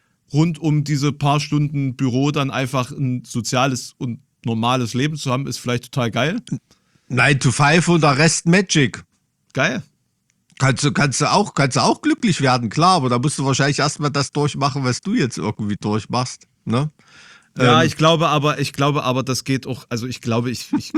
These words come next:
Speaker 1: <laughs> kann das auch gar nicht, also zufrieden sein, so, deswegen, ich, also egal in welcher Situation, wär ich vermutlich unzufrieden, dann bin ich lieber unzufrieden.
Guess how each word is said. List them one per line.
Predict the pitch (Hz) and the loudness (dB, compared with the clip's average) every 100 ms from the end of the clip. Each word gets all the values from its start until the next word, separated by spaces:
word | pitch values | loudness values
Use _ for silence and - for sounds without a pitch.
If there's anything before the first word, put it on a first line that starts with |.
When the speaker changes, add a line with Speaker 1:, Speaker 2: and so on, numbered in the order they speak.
| - | -4
Speaker 1:
<laughs> | - - | -8 -8
kann | 110 131 | -4 -2
das | 147 123 | 0 -2
auch | 113 110 - | -4 -8 -8
gar | 107 101 | -6 -4
nicht, | 98 92 - - _ | -4 -6 -10 -16 _
also | 113 107 101 - _ _ _ _ | -4 -4 -4 -8 _ _ _ _
zufrieden | - 120 - 135 131 104 | -8 -6 -4 -4 -2 -4
sein, | 104 98 95 - _ | -2 -2 -4 -8 _
so, | 113 104 | -10 -8
deswegen, | 98 - 120 110 110 | -8 -6 -4 -4 -6
ich, | 107 - - | -8 -12 -10
also | 110 113 | -6 -6
egal | 120 107 104 120 | -6 -6 -4 -2
in | |
welcher | 110 113 | -2 -2
Situation, | 107 107 110 98 113 117 | -4 -4 -4 -4 -4 -4
wär | 107 104 | -2 -4
ich | |
vermutlich | - 107 107 113 | -4 -4 -4 -4
unzufrieden, | 117 113 107 117 110 | -4 -6 -6 -6 -4
dann | 104 | -6
bin | 113 | -4
ich | 110 | -4
lieber | 113 113 | -4 -4
unzufrieden. | 127 110 107 120 113 107 | -4 -6 -8 -4 -4 -4